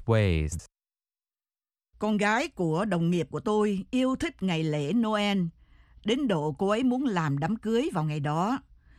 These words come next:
Speaker 2: Tôi thấy đó sẽ là một ngày rất đặc biệt đối với cô, nhưng nó cũng sẽ khó cho khách đến dự, vì họ có thể cũng bận với lễ lạc riêng của họ.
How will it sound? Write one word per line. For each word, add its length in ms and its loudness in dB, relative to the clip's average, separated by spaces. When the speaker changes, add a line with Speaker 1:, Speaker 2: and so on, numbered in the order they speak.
Speaker 2:
Tôi 140 2
thấy 320 0
đó 360 0
sẽ 200 -2
là 100 -2
một 220 -2
ngày 280 -2
rất 380 -4
đặc 180 -2
biệt 300 -2
đối 180 -2
với 180 -4
cô, 320 0
nhưng 340 2
nó 260 0
cũng 240 -4
sẽ 160 -4
khó 400 -2
cho 180 -6
khách 220 -6
đến 200 0
dự, 360 0
vì 140 4
họ 300 2
có 120 -4
thể 200 -2
cũng 300 -4
bận 300 0
với 160 0
lễ 240 0
lạc 280 0
riêng 380 0
của 180 -4
họ. 340 0